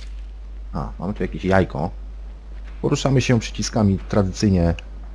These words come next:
strzałkami po prostu. Do góry skaczemy. Schylać niestety na chwilę obecną nie stwierdzam, abyśmy mogli.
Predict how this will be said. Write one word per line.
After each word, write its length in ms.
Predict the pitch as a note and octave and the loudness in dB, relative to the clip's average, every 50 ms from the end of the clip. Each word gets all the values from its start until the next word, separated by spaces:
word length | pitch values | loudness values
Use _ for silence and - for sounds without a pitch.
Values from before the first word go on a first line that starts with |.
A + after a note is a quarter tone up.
| - - - - - - - - - - - - | -14 -12 -12 -12 -12 -12 -12 -12 -12 -12 -10 -8
strzałkami 440 | - - - D3+ - B2+ F2+ E2+ D2+ | 0 2 4 4 6 4 4 4 2
po 120 | - C#2 | 0 -2
prostu. 280 | - D2+ D2 - - D#2 | -2 -4 -4 -4 0 2
Do 100 | G#2 A2+ | 4 4
góry 200 | A2 A2 G2 E2+ | 6 6 4 4
skaczemy. 560 | - - D#2+ - - A2+ G#2+ G2+ F#2+ F#2 E2+ - - - - - - - - - - - - - - - - - - - - - | 2 -2 -2 2 6 6 8 8 8 6 4 0 -4 -12 -12 -12 -12 -14 -14 -14 -14 -12 -12 -12 -12 -12 -12 -14 -14 -14 -12 -10
Schylać 460 | - - - - A#2+ G#2+ F2+ - - | -6 -2 2 4 4 4 4 2 0
niestety 340 | F2 - - F2 - F#2 E2+ | -2 -2 -2 -2 0 0 0
na 80 | E2+ | 0
chwilę 240 | - - - G2+ F#2 | 0 0 2 2 4
obecną 340 | F2 E2+ G2 F2+ - - D#2+ | 4 4 2 2 2 0 2
nie 140 | E2+ F2+ G#2 | 2 2 0
stwierdzam, 500 | - - - F#2+ E2+ D#2+ E2 D#2+ D#2+ D#2+ | 0 0 2 2 4 4 2 2 2 0
abyśmy 280 | D2 D2+ - - F2+ | 0 -2 -4 -2 0
mogli. 360 | F2+ E2+ D#2 D2 D2+ F#2 A#2+ | 2 2 2 2 2 0 -2